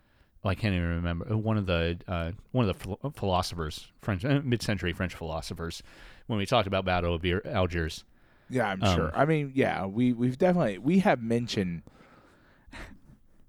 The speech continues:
Speaker 2: people who were, you know, pro,
Speaker 1: Yeah.
Speaker 2: the pro-revolutionary,
Speaker 1: Pro-, right,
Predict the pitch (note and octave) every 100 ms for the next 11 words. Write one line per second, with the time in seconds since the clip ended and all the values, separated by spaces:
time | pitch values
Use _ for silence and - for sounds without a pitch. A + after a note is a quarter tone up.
0 | - - A#2 G2 G2+ F2+ F2 F#2+ G#2 F#2+
1 | F2+ F2 E2+ E2 - _ _ _ _ _
2 | _ _ _ _ _ - G2 E2 - -
3 | G#2 F#2+ - G2 - B2 A2 G#2 G2 F#2
4 | - F#2+ F#2 F2+ F#2 - B2 D#2 D2+ D#2+
5 | F2+ -